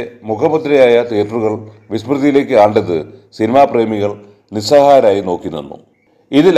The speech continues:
ആദ്യത്തേതാണ് നിറഞ്ഞ സദസ്സിൽ പ്രദർശനം നടക്കുമ്പോൾ തന്നെ കോടതി ഇടപെടലിനെ തുടർന്ന് അടച്ചുപോയ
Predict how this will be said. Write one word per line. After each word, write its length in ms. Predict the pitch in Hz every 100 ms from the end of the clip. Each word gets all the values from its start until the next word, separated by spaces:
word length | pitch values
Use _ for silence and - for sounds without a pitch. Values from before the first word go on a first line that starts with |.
| 135
ആദ്യത്തേതാണ് 680 | 143 165 170 175 139 107 110 117 - _ -
നിറഞ്ഞ 240 | 120 139 175
സദസ്സിൽ 320 | 143 131 123 127
പ്രദർശനം 340 | 107 107 123 127
നടക്കുമ്പോൾ 420 | 107 101 101 95 92
തന്നെ 200 | 92 87 85 - _ _ _ -
കോടതി 300 | 123 135 151 156
ഇടപെടലിനെ 400 | 135 139 139 139 131
തുടർന്ന് 320 | 120 110 120 120 _ -
അടച്ചുപോയ 480 | 110 120 143 107